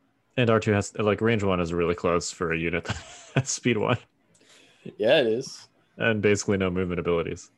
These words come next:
Speaker 1: I mean, clearly he has blast off, but you're not using blast off to get into a position to use his flamethrower. <laughs>
Speaker 2: The,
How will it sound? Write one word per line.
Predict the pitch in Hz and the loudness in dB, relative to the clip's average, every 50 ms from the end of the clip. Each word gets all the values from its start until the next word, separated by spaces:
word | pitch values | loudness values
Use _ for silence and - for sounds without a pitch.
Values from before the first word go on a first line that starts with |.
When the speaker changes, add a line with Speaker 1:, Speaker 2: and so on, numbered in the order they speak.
| _ _ _ _ _ _ _ _ - | _ _ _ _ _ _ _ _ 0
Speaker 1:
I | |
mean, | 117 110 104 | 2 2 2
clearly | - - 117 110 107 107 98 | 4 4 6 8 8 8 6
he | 92 | 6
has | 95 95 82 | 4 2 2
blast | - - 87 87 90 - - | 2 2 2 2 2 2 2
off, | 107 104 98 - | 0 0 2 0
but | 113 101 | -2 -2
you're | 104 104 | -2 -2
not | 104 101 87 | -2 0 0
using | 101 90 92 90 | -2 -2 -2 -2
blast | 85 87 82 82 - - | 0 0 0 0 0 -2
off | 90 82 - - | -2 -2 -2 -6
to | 92 | -4
get | - 85 85 | -4 -4 -4
into | 85 82 76 - 85 | -4 -6 -8 -8 -8
a | 82 | -6
position | - 82 76 - 85 82 - - - | -6 -6 -4 -2 -4 -4 -4 -8 -8
to | - - | -8 -8
use | 50 - - | -8 -10 -12
his | - - | -14 -14
flamethrower. | - - - 87 87 - - - - 156 127 - - | -12 -10 -10 -10 -10 -12 -14 -10 -6 -6 -6 -6 -8
<laughs> | _ _ - - - _ _ | _ _ -20 -20 -20 _ _
Speaker 2:
The, | _ - | _ -16